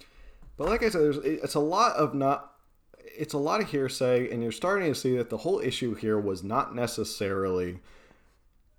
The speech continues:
the fact that President Trump did something wrong, that there was this quid pro quo, that there was this bribery. Notice they've also expertly changed the narrative from quid pro quo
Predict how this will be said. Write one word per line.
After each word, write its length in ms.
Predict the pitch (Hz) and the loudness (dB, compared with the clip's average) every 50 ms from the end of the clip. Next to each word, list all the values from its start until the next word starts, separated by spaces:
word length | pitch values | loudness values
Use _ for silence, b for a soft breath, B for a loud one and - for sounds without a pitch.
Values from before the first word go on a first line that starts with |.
| _ _ - | _ _ -6
the 120 | 117 117 | -6 -6
fact 400 | 113 - - 117 117 120 104 - | -2 2 6 8 10 10 8 8
that 180 | - 104 101 - | 6 2 2 0
President 400 | - - 110 104 - 107 98 - | 0 0 0 2 0 -2 -4 -4
Trump 380 | - - 113 107 104 95 - - | -4 -2 -2 -2 -2 -2 -4 -4
did 200 | 101 98 92 - | -4 -4 -4 -4
something 380 | - 98 95 90 - 92 87 | -6 -8 -8 -8 -8 -10 -8
wrong, 380 | 82 87 95 95 92 82 76 80 | -4 -2 0 0 0 -2 -4 -8
that 120 | 80 78 | -10 -8
there 100 | - 101 | -6 -6
was 100 | 98 - | -6 -6
this 140 | - 113 - | -6 -8 -6
quid 280 | - - 147 151 151 - | -2 0 0 0 0 0
pro 180 | - 131 120 | 0 0 0
quo, 360 | 104 - - 110 104 101 92 | 0 -2 -4 -2 -2 0 0
that 120 | 87 80 - | -2 -4 -4
there 80 | 104 | -6
was 160 | 98 101 - - | -6 -6 -6 -6
this 120 | 104 95 | -8 -8
bribery. 640 | - - - 90 92 98 - - 78 64 62 - - - - - - _ _ _ _ _ _ _ _ _ _ _ _ _ _ - - - | -6 -4 -2 0 2 2 0 0 -4 -8 -10 -12 -14 -20 -20 -20 -20 _ _ _ _ _ _ _ _ _ _ _ _ _ _ -20 -14 -6
Notice 340 | 117 127 160 185 202 190 - | 0 2 4 4 4 4 2
they've 200 | - 123 113 110 | 4 2 2 2
also 380 | - - 120 135 135 - 123 110 | 4 2 2 2 2 2 -2 -2
expertly 540 | - 110 110 - - 117 - 101 101 92 - - - - | -2 -4 -6 -6 -10 -8 -6 -4 -6 -6 -8 -12 -18 -14
changed 760 | - - - - - - 127 131 135 135 135 135 131 110 - | -12 -10 -10 -10 -8 -6 -4 -2 0 0 2 0 0 -2 -2
the 80 | 113 107 | -2 -2
narrative 540 | 101 98 98 98 98 98 92 92 92 - - B B B B B B | -2 -2 -2 -2 -2 0 0 -2 -4 -4 -8 B B B B B B
from 160 | B - 92 | B -16 -14
quid 320 | - - - 147 156 151 - | -12 -6 -4 -4 -4 -2 0
pro 160 | - 151 139 | 0 0 0
quo 600 | 147 - - 104 104 104 98 98 98 98 - | 0 -4 -4 -4 -2 -2 -2 -2 -2 -4 -6